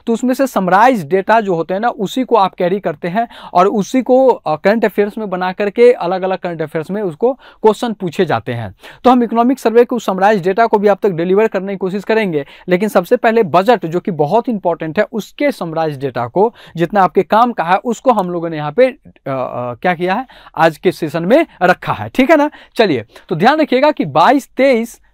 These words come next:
बजट होगा तो इक्कीस बाईस इकोनॉमी सर्वे होगा, और इकोनॉमी सर्वे बजट से ठीक पहले निकलता है, ये बात भी आप समझ लीजिएगा। चलिए, सबसे ज़्यादा बार बजट मोरारजी देसाई ने पेश किया था,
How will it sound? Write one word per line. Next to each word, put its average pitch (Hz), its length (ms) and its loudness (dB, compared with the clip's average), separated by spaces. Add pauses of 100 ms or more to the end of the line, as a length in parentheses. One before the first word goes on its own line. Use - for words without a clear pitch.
बजट 180 380 2
होगा 208 280 4
तो 240 140 0
इक्कीस 262 380 0
बाईस 214 360 2
इकोनॉमी 214 380 -2
सर्वे 208 280 4
होगा, 139 320 0 (240)
और 180 140 4
इकोनॉमी 226 380 4
सर्वे 240 280 6
बजट 190 320 2
से 233 160 0
ठीक - 460 -4
पहले 214 320 4 (320)
निकलता 165 460 0
है, 143 160 -6
ये 247 100 6
बात 220 220 0
भी 208 60 2
आप 190 80 0
समझ 170 240 -8
लीजिएगा। 117 400 -8 (320)
चलिए, 190 260 2 (260)
सबसे 262 340 2
ज़्यादा 233 340 4
बार 254 200 4
बजट 190 460 0
मोरारजी 208 600 2
देसाई 202 420 2
ने 233 80 2
पेश 185 300 -2
किया 147 200 -2
था, 196 200 0